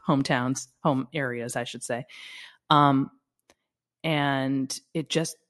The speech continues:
it, you know, people don't wanna talk about how significant these things are once children come along, because men and women are just living these parallel lives where they're both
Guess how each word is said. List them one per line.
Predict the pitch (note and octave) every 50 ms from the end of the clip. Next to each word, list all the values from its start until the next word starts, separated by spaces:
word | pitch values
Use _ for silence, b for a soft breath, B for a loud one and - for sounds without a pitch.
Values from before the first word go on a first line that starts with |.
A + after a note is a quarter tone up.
| _ _ _ _ _ _ -
it, | - - - _ _ _ b b b b b b b _ _ _ _ _ _ _ _ _ _ _ _ _ _ _ _ _ _
you | - F#3
know, | E3+ D#3+ D#3
people | - - - A3+ A3+ A3+ -
don't | A3+ G#3 G3
wanna | F#3 F3+ E3
talk | D#3+ - - - E3 E3 E3 -
about | E3 D3 D3 C#3+ C#3 C3+ -
how | - - - D#3+ D3+
significant | C#3+ - - - D#3 D3 D#3 C#3 C3+ C3+ C3+ - - E3 D3+ - - E3+ E3+ F3 F3 - - - _ _ _ _ _ _ _ _ _ _ _ _ _ _ _ _ _ _ _ _ _ _ _ _ - -
these | - C#3+ C#3+ C#3 E3 E3 E3+ D#3+
things | - - E3+ D#3+ D#3+ D#3+ - -
are | D#3+ D#3 C#3 C#3 C#3 C3+
once | C#3 C#3 C#3 C#3 C#3+ C#3 -
children | - - - C#3+ C#3 C#3 C#3
come | C3 - C#3+ C3+
along, | C3 B2 A2+ - - - - _ _ _ _ _ _ _ _ _ _ _ _ _ _ -
because | E3+ D#3 - - E3 D3 C3+
men | E3 D#3 D#3+ E3 E3
and | E3 D#3+
women | D#3+ D3+ D3+ D3
are | C#3+ C#3
just | C3 C#3+ B2+ -
living | C3 C#3 D3+ D#3 D#3+ E3 D3+
these | C#3 C#3 -
parallel | - - - E3 E3+ F3 F3 F3 E3+ E3
lives | D#3 D3 C#3 C3+ C3+ C#3 C#3 -
where | C3+
they're | C3 C3 C3
both | B2+ C#3 C#3 C#3+ C#3+ D3 - -